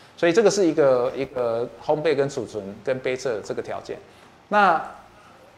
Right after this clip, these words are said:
到十二到最后的十五这一边，事实上反而是消费者比较熟悉的，因为是消费者他们接触得到。比如说，哎，包装，他可以看到你的包装品，不管你是买熟豆、买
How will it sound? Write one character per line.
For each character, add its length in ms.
到 220
十 220
二 120
到 120
最 180
后 80
的 80
十 180
五 240
这 140
一 60
边， 180
事 140
实 40
上 140
反 160
而 80
是 80
消 180
费 80
者 160
比 60
较 120
熟 220
悉 180
的， 80
因 120
为 80
是 120
消 180
费 60
者 60
他 60
们 80
接 100
触 140
得 120
到。 240
比 80
如 120
说， 280
哎， 80
包 240
装， 180
他 80
可 80
以 60
看 140
到 280
你 120
的 80
包 160
装 220
品， 140
不 80
管 100
你 60
是 140
买 120
熟 220
豆、 100
买 140